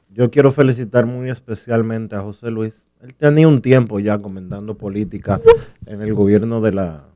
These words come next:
de la tarde. Eh, a José Luis yo lo conocí hace alrededor de dieciocho años,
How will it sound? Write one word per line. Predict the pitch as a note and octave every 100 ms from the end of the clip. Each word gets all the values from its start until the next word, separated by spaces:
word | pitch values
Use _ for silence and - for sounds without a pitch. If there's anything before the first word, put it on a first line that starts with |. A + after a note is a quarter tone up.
| _
de | A2
la | G#2 F2+
tarde. | A#2 G#2 F#2+ G2 _ _ _ _ _ _ _ _ _ _
Eh, | A2 A2 A2+ A2 -
a | - A#2
José | A#2+ -
Luis | B2 C3+ D3
yo | D3 E3
lo | D#3+
conocí | D3+ D#3 D3+ - D3
hace | C#3+ C#3 -
alrededor | C#3 B2+ B2 B2+ A#2 B2 C3
de | B2+ C3
dieciocho | A#2+ A#2 G#2+ - G#2 A#2 - A#2 A2
años, | G#2+ F#2+ F2